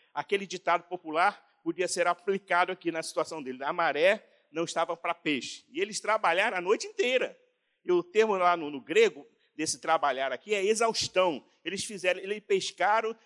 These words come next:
de forma ex-, exaustivamente, eles trabalharam, mas não pegaram nada. Realmente aquela, aquela noite era uma noite difícil. E aí eles iriam retornar pra casa, até porque eles viviam da pesca,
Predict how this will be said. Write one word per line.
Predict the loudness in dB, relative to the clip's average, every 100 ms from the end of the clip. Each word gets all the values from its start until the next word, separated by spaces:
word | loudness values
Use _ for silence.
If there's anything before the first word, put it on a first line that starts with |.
| _
de | -16
forma | -2 0 0
ex-, | -4 -8 -14 -6
exaustivamente, | -2 0 0 -2 -2 -2 -2 -2 -4 -6 -12 -18 _
eles | -12 -8
trabalharam, | -2 0 2 2 2 0 -2 -8 -8
mas | -6
não | -6
pegaram | -8 -4 -4 -4
nada. | -2 -2 0
Realmente | -2 -2 -4 -8
aquela, | -4 -2 0
aquela | -4 -4 -4 -2
noite | 0 0
era | 0
uma | -4
noite | -2 -4 -4
difícil. | -14 -2 0 0 -6 -18 _ _
E | 2
aí | 4 2 0 -2 _ -6
eles | -6 -2
iriam | -2 -2 -4
retornar | -4 -4 -2 -2
pra | -2
casa, | -4 -2 -2 -2
até | -6
porque | -6 -6 -8
eles | -8
viviam | -6 -8 -4 0
da | 0
pesca, | 2 2 2 0 -6